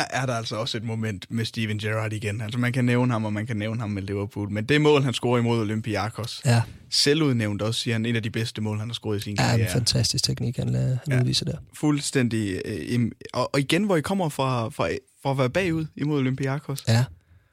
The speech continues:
Speaker 1: Altså, det er,
Speaker 2: Det er
Speaker 1: det,
Speaker 2: i vores D N A, det
Speaker 1: det
Speaker 2: der.
Speaker 1: er jeres D N A, simpelthen,
Speaker 2: Det er
Speaker 1: og
Speaker 2: det.
Speaker 1: de her European Nights at Anfield.
Speaker 2: Ja.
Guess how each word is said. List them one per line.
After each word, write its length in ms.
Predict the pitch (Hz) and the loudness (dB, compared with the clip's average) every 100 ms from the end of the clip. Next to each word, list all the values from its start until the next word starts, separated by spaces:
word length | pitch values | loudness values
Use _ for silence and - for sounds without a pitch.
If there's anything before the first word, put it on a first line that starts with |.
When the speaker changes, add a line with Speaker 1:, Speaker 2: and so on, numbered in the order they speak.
| _ _ _ | _ _ _
Speaker 1:
Altså, 220 | 143 143 | -2 0
det 220 | 127 143 127 | 2 4 6
er, 160 | 123 | 6
Speaker 2:
Det 140 | 131 143 | 6 8
er 40 | |
Speaker 1:
det, 60 | 143 | 8
Speaker 2:
i 60 | |
vores 220 | 135 127 | 8 6
D 40 | - | 4
N 140 | 117 | 2
A, 60 | 113 | 2
det 80 | 123 | 2
Speaker 1:
det 60 | |
Speaker 2:
der. 120 | 165 160 | 6 8
Speaker 1:
er 80 | |
jeres 240 | 180 147 147 | 8 6 4
D 60 | |
N 160 | 160 143 | 4 4
A, 120 | 156 | 4
simpelthen, 120 | 143 | 4
Speaker 2:
Det 80 | 120 | 6
er 40 | 107 | 6
Speaker 1:
og 80 | |
Speaker 2:
det. 80 | - | 4
Speaker 1:
de 40 | 160 | 4
her 400 | 147 139 135 160 | 4 4 2 4
European 460 | 165 143 - 147 | 4 2 0 2
Nights 480 | 131 120 120 131 - | 4 2 0 -2 -6
at 160 | - 107 | -2 0
Anfield. 420 | 117 123 120 117 - | 0 0 -2 -4 -4
Speaker 2:
Ja. 80 | - | -2